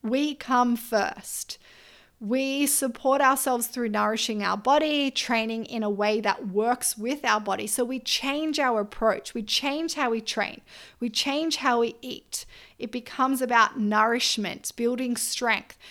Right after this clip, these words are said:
building muscle. Uh, we're connected to our body and selves. We trust ourselves.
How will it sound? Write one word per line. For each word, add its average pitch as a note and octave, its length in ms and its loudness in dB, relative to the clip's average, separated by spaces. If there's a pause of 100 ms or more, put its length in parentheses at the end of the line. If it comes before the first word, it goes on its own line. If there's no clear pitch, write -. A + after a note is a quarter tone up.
(140)
building B3+ 580 2
muscle. A3+ 680 0 (760)
Uh, G#3 240 2 (360)
we're B3+ 180 4
connected C4 800 0
to A#3 180 -4
our G#3 160 4
body G3+ 460 -2
and G#3 220 -4
selves. - 600 -4
We A3+ 140 -4
trust - 800 2
ourselves. - 880 -2